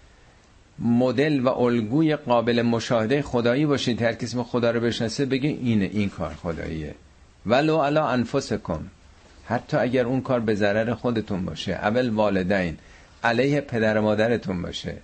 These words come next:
«او اقربین»، علیه فامیل خویشاوندانتون باشه. حتی اگر نیازمندم هستن،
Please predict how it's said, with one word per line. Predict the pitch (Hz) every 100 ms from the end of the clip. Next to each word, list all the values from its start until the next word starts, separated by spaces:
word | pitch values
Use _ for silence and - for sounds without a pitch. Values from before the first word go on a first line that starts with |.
| -
«او | 98 123
اقربین»، | 104 104 101 95 101 87
علیه | 98 104 123
فامیل | 123 - 101 107 120
خویشاوندانتون | 117 110 98 101 98 95 104 113 101 95 82
باشه. | 82 - - - - - - - - - -
حتی | - 185 - 175
اگر | 156 170 170
نیازمندم | 143 135 131 131 127 107 131 165 170 156
هستن، | 131 120 156 165